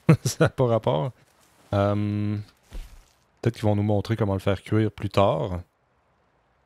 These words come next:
Marqué cuisiner ici en bas, mais je sais pas à quel endroit qu'on peut le cuisiner pour l'instant. Euh,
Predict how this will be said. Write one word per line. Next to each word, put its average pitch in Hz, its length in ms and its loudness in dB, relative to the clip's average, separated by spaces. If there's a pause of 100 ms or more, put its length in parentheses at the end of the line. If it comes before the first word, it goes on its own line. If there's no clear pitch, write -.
(200)
Marqué 107 240 -2
cuisiner 113 520 0
ici 113 380 0
en 98 160 -2
bas, 113 220 2
mais 98 320 -2
je - 140 -8
sais - 60 -8
pas 113 120 0
à 107 40 0
quel - 280 -2
endroit 104 320 0
qu'on 101 140 -6
peut 104 100 -6
le 95 60 -8
cuisiner 95 460 -4
pour 101 220 -2
l'instant. 101 560 -2 (920)
Euh, 92 920 -4